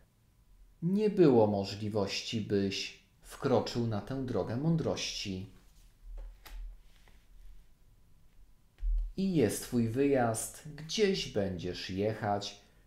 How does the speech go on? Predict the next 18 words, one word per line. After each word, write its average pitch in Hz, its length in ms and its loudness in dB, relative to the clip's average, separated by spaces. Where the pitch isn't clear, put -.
właśnie 117 840 0
załatwiając 165 880 -4
sprawy. 110 680 -6
Czy 127 180 2
to 110 320 4
do 104 160 2
tej 98 240 -2
kobiety 98 480 -2
jedziesz, 143 560 0
czy 123 160 -6
do 135 120 -2
pracy, 156 500 -6
gdziekolwiek, 139 840 -2
ale 135 280 -2
gdzieś - 600 -6
jednak 123 640 -2
będziesz 87 560 -8
jechać. 98 640 -4